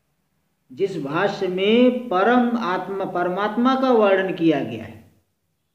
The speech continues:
जीव की ब्रह्म रूपता का वर्णन किया गया है, ऐसा जो भाष्य है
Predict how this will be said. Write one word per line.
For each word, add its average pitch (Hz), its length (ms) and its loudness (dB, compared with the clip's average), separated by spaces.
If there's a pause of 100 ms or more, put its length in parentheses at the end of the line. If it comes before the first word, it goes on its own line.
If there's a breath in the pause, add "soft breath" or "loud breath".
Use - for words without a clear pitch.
(680)
जीव 180 280 4
की 202 200 0
ब्रह्म 196 300 0
रूपता 196 500 0
का 233 160 2
वर्णन 170 360 2
किया 131 300 -6
गया 104 220 -14
है, - 220 -20 (1040)
ऐसा 160 380 -4
जो 160 200 0
भाष्य 139 380 -6
है 123 460 -8